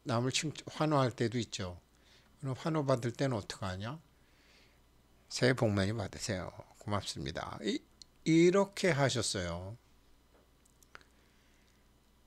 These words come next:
근데 부처님이 도대체 이것도 아니-, 이러-, <clears throat> 이거 이렇게 하라고 그랬어요. 도대체 그러면 부처님이 깨달은 건 뭐, 뭘 깨달으셨냐? 이렇게 하지 말라 그랬는데,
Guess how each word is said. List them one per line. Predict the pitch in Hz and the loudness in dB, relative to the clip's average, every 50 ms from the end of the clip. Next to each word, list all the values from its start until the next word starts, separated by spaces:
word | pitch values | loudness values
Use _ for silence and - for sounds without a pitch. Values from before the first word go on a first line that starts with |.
| - - - | -20 -10 -2
근데 | - 170 180 | 0 0 2
부처님이 | - - 139 - - 170 160 147 139 131 139 170 170 | 2 0 0 4 4 6 6 6 6 4 4 4 4
도대체 | - 127 110 113 127 120 - - 151 151 151 135 110 98 92 98 - | 2 2 2 2 2 2 4 4 4 4 4 4 2 0 -4 -6 -4
이것도 | - 151 147 196 196 - - 240 | -2 0 2 2 2 4 4 2
아니-, | 180 110 107 | 4 4 4
이러-, | 107 113 131 143 147 - - - | 2 4 4 4 2 0 0 4
<clears throat> | 160 156 156 127 113 123 - | 6 8 8 8 6 4 -2
이거 | - 120 123 131 135 | -4 0 2 2 4
이렇게 | 135 135 147 165 170 - - 180 | 6 6 6 6 4 2 2 2
하라고 | 180 160 143 160 156 | 4 4 4 4 2
그랬어요. | 113 98 95 85 - - 87 82 82 90 87 87 - - _ _ _ _ _ _ - - - - - - - - - _ - - - - - - - - - - - - - - - - _ - - | 2 0 0 0 -2 -2 -4 -6 -6 -8 -12 -16 -20 -20 _ _ _ _ _ _ -20 -20 -20 -20 -20 -20 -20 -20 -20 _ -20 -20 -20 -16 -16 -16 -16 -18 -20 -20 -18 -18 -20 -20 -20 -20 _ -4 2
도대체 | - 135 135 170 175 175 226 233 | 2 4 6 6 6 6 6 6
그러면 | 196 165 139 139 160 190 180 | 6 6 6 6 6 4 2
부처님이 | - - 110 - 131 131 127 123 127 165 175 | 0 -2 0 4 4 6 6 6 4 4 4
깨달은 | - 214 202 190 185 170 143 117 | 2 4 6 6 8 8 6 4
건 | 113 135 180 202 147 | 4 4 2 2 2
뭐, | 107 101 107 117 - - - | 2 2 2 0 -2 -6 -8
뭘 | 113 101 110 120 131 139 147 143 135 | -2 4 8 10 12 12 12 12 10
깨달으셨냐? | 135 - 147 127 120 123 117 107 98 - 101 92 95 113 151 | 10 10 10 10 10 10 8 8 4 2 2 0 2 2 4
이렇게 | 147 117 107 104 - - | 4 4 2 2 2 2
하지 | 107 101 98 113 | 2 2 2 0
말라 | 117 104 92 92 92 92 90 | 0 0 0 0 0 0 -2
그랬는데, | 87 82 82 78 76 73 76 73 76 92 98 98 87 82 80 | -2 -2 -4 -4 -6 -8 -8 -6 -6 -4 -4 -4 -6 -6 -10